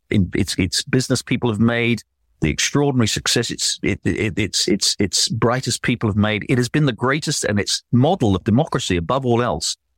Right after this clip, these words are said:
has been an inspiration to the world. And unfortunately, we do have an elite in this country that controls too much. This is the point of my book, really, that, that controls too many of our institutions, that really rejects all that, that rejects what America stands for.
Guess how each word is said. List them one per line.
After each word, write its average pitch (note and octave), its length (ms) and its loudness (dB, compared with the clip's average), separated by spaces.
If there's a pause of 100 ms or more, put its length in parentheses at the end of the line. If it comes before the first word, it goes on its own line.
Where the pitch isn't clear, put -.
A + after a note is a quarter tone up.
has A2+ 100 0
been A2+ 140 0
an A#2 100 4
inspiration B2+ 560 0
to G#2 60 0
the G#2 80 4
world. A2+ 320 2
And C#3 100 -2
unfortunately, F2+ 840 0 (320)
we C3+ 160 4
do G3+ 200 2
have G#3+ 220 2
an G3+ 80 0
elite E3 360 0
in C#3 100 2
this B2 140 0
country G2 520 -2 (340)
that - 140 -2
controls A#2+ 400 0
too - 180 0
much. A2 140 0
This G#2+ 120 -4
is A#2 100 0
the G#2 80 -2
point A2+ 280 -2
of G2+ 60 2
my G2+ 120 4
book, G2 280 0
really, D#2+ 260 0 (320)
that, - 140 -2
that C#3+ 100 -2
controls D#3 420 -2
too - 200 0
many F#3+ 100 2
of D#3 80 0
our D3 140 2
institutions, A2+ 640 2
that - 120 0
really F3+ 220 0
rejects C#3+ 460 -2
all F2 160 2
that, C#2+ 200 -2
that B2 100 0
rejects A#2+ 420 -2
what C#3+ 100 2
America A#2+ 300 -2
stands A2+ 340 -4
for. - 180 -12